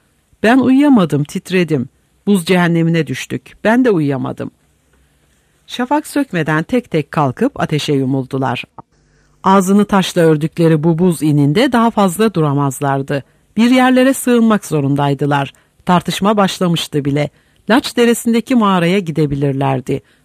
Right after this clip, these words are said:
Ama orası bir hayli uzaktı. Sanki o mağaranın da ısınmama ihtimali vardı. Kim bilir, belki de ısınırdı. Öte yandan arkadaşların yarın ya da öbürsü gün Köm'e dönmeleri, buluşmaları söz konusuydu.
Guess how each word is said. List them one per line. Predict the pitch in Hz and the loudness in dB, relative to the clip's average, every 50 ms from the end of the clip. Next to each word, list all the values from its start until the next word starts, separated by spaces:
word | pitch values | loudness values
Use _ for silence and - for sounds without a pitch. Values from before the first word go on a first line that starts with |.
| _ - | _ -4
Ama | - 160 196 196 180 | 0 2 2 4 4
orası | 185 180 185 180 - 220 208 | 4 2 2 0 -2 -2 0
bir | 226 240 214 | 0 0 0
hayli | 175 165 151 151 170 220 | 2 0 2 2 2 0
uzaktı. | 262 - 156 120 - 143 135 - - - - 147 135 - _ _ _ _ - | 0 0 -2 -2 -4 -4 -4 -4 -6 -6 -6 -6 -6 -6 _ _ _ _ -8
Sanki | - - 208 226 247 - 277 | -2 0 2 2 2 2 2
o | 269 262 | 2 4
mağaranın | 240 247 233 233 233 233 233 233 247 247 247 | 4 4 4 2 2 2 4 4 4 2 2
da | 247 | 2
ısınmama | - - - - 247 233 220 208 196 202 202 | 0 -2 -2 -2 0 0 2 2 2 2 0
ihtimali | 196 190 - - 202 196 190 185 180 180 175 160 | -2 -4 -4 -4 -4 -2 0 0 0 0 0 0
vardı. | 147 143 135 123 - - 135 123 - _ _ _ _ _ _ - | 0 0 -2 -2 -4 -4 -4 -4 -6 _ _ _ _ _ _ -2
Kim | - 175 170 160 | 0 2 2 2
bilir, | 180 190 254 285 269 190 | 2 2 0 -2 0 0
belki | 175 160 147 - - 151 | 0 0 0 -2 -4 -2
de | 165 202 - | -2 -2 -2
ısınırdı. | - - - 160 156 151 139 131 127 - 139 - - _ _ _ _ _ _ _ _ _ _ _ _ _ _ _ _ | -4 -6 -4 -2 -2 0 -2 -2 -4 -6 -8 -8 -8 _ _ _ _ _ _ _ _ _ _ _ _ _ _ _ _
Öte | - 233 - - 330 | -2 -2 0 2 2
yandan | 302 262 226 220 214 240 277 277 | 4 4 4 2 2 2 2 2
arkadaşların | - 208 196 - 214 196 190 190 - - 190 190 185 | 0 0 0 0 2 0 0 0 0 -2 0 0 0
yarın | 185 175 190 196 180 170 156 156 | 2 2 2 2 2 2 2 2
ya | 156 156 147 | 2 0 0
da | 160 151 - | 0 0 0
öbürsü | 156 170 160 175 160 - - 202 | 0 0 0 -2 -4 -4 -4 -4
gün | 147 127 156 202 294 320 - _ | -2 0 0 0 -2 -2 -6 _
Köm'e | - - 202 202 202 196 165 | -2 0 0 2 2 2 2
dönmeleri, | 156 143 139 139 135 131 131 127 135 127 127 127 123 _ _ _ _ - | 2 0 0 0 0 -2 -2 -2 -2 -2 -2 -4 -6 _ _ _ _ 0
buluşmaları | 185 185 190 - - 170 160 160 160 156 156 | 0 2 2 0 0 0 2 2 2 0 -2
söz | - - 147 139 - - | -2 -4 -4 -4 -4 -6
konusuydu. | - 139 131 135 - - 135 131 127 117 131 131 127 | -6 -4 -4 -4 -4 -2 -2 -2 -2 -2 -2 -4 -4